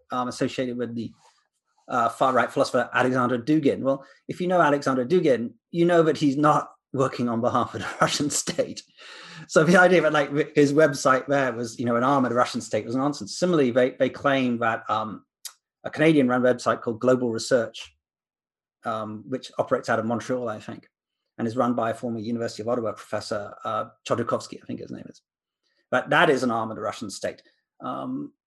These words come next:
now, I don't read Global Research, um, but, um,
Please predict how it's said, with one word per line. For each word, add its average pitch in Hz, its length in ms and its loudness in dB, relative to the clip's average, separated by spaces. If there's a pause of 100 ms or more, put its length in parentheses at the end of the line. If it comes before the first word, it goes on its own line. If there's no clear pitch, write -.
(200)
now, 127 140 -4
I 123 80 0
don't 113 260 -4
read 113 540 -6 (720)
Global 104 320 -4
Research, - 600 -4 (140)
um, 107 560 -8
but, 123 420 0 (160)
um, 113 480 -4